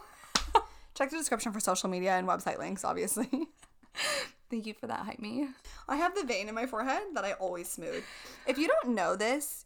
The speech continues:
Speaker 2: if you don't know me in person, you don't know this about me, but I have this crazy vein in the middle of my forehead when I smile a lot, and I always fa-, I always edit it on Facetune whenever, whenever I post a picture.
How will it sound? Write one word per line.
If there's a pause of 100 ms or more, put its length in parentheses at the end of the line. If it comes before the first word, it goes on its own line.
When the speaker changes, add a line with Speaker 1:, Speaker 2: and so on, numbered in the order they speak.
(100)
Speaker 2:
if
you
don't
know
me
in
person,
you
don't
know
this
about
me,
but (360)
I
have
this
crazy
vein
in
the
middle
of
my
forehead
when
I
smile
a
lot,
and
I (100)
always (220)
fa-, (100)
I
always
edit
it (100)
on
Facetune
whenever, (140)
whenever
I
post
a
picture.